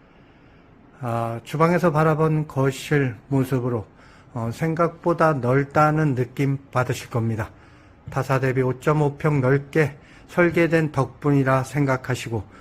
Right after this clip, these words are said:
오점오 평이면은 평당 분양가가 이천만 원이면 일억을, 아, 절감하는, 어, 효과도 누릴 수 있다 생각하시면 되겠습니다. 안방입니다. 안방도 상당히 넓다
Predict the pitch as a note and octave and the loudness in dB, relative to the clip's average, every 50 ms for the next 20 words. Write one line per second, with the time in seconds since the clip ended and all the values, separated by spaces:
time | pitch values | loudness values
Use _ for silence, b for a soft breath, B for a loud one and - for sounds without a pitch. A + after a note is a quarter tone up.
0 | B B B B B - D#3 D3+ D#3 - F#3+ F3+ F3 D#3+ D3 C#3+ - - D3+ C#3+ | B B B B B -4 -4 -4 -2 0 0 2 2 2 0 -2 -2 -2 0 0
1 | C#3 C#3 C#3 C3+ C3+ B2+ A2+ G2 - B B B B B B - E3 E3 F3 E3+ | 0 2 2 2 2 0 -2 -4 -8 B B B B B B -4 -2 0 2 2
2 | F3 F3 E3 - E3 D#3+ D#3 D3+ D3 D3+ - D3+ D3 D3+ C#3+ C3+ C3 - - D3 | 2 0 0 0 0 2 2 2 0 0 -2 -2 0 2 2 0 0 -2 -2 0
3 | C#3 C#3+ C#3 C3+ C3 C3 B2+ B2+ B2+ B2+ B2 A2+ A2 B2 - - D3+ D3+ D#3 D3+ | 2 2 2 2 2 0 0 -2 -2 -2 -2 -4 -6 -8 -8 -4 -2 0 2 2
4 | D#3 D#3 D#3 D#3 D#3 D#3+ D#3+ D#3 D#3 D#3 B B B B B B B B C3 A#2+ | 2 2 2 2 2 0 0 0 -2 -6 B B B B B B B B -6 -4
5 | A#2 A#2 A2+ A2+ A2+ A2+ A2+ A#2 A#2+ - - C3+ C3 C3+ C#3 D3 D3 D3 C3+ - | -4 -4 -6 -6 -8 -8 -10 -12 -12 -6 -2 0 2 4 4 4 4 4 2 0
6 | D3 C#3+ C3+ A#2 G2 - B B B B B B - A#2 A2+ A2 - - D3+ D#3 | 0 0 0 0 -2 -6 B B B B B B -8 -6 -6 -6 -4 -6 -8 -6
7 | - - D3 C#3 C3+ C3 C#3 C#3 C3+ C3 B2 A#2+ A#2 B2 B2 B2 - - A#2+ A2+ | -4 -2 0 0 0 0 0 -2 -2 -2 -2 -2 -2 -2 -2 -4 -4 -6 -6 -6
8 | - - A2+ A2+ G#2+ - - - - C3 B2+ A#2+ A#2+ - - - - B2+ B2 A2+ | -4 -4 -4 -4 -4 -6 -10 -8 -6 -4 -4 -4 -6 -8 -10 -12 -8 -6 -6 -6
9 | A2+ A2 A#2 G#2+ G#2 - - A2+ G#2+ G#2 G#2+ - - B B B B B B B | -4 -6 -6 -8 -8 -8 -8 -10 -10 -10 -12 -14 -16 B B B B B B B
10 | B B B B B B B B B D3 D3+ D3+ C#3+ D#3 D#3 D3+ C3+ B2+ A#2+ A#2+ | B B B B B B B B B -2 -2 0 2 2 2 2 2 0 0 -2
11 | B2 B2 - - - - - - - - - - - - - - - - - - | -4 -6 -6 -8 -14 -20 -20 -20 -20 -20 -18 -12 -12 -12 -12 -12 -18 -20 -20 -20
12 | - - - - - - - - - - - - - - C#3 C#3 C#3 - D3+ D#3 | -20 -20 -20 -20 -20 -20 -20 -20 -20 -20 -20 -12 -6 -4 -2 -2 -2 0 0 0
13 | D#3 D#3+ D#3+ D#3 D3+ E3 E3 D#3+ C#3+ C#3+ - - G3 F#3+ F#3+ F#3 F#3 F#3 F#3 F#3 | 2 2 0 2 2 2 2 2 0 -2 -4 -4 -4 -2 0 0 0 0 0 0
14 | F3+ C#3+ C3 C3 C3+ C3+ - - - - - - - D#3+ D3+ C#3 - | 0 0 2 2 0 -2 -4 -8 -16 -20 -10 -4 0 0 0 0 -2